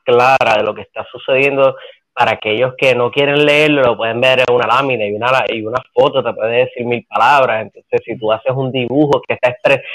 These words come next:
si no se ha visto en foto, pues tú vienes y lo dibujas para que entiendan qué es lo que está sucediendo en estos tiempos. Y eso yo lo veía mucho antes en el, las portadas del Nuevo Día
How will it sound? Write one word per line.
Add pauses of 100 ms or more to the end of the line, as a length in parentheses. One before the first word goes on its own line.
(200)
si
no
se
ha
visto
en
foto,
pues
tú
vienes
y
lo
dibujas
para
que
entiendan
qué
es
lo
que
está
sucediendo
en
estos (100)
tiempos. (340)
Y
eso
yo
lo
veía
mucho
antes (100)
en
el,
las
portadas
del
Nuevo
Día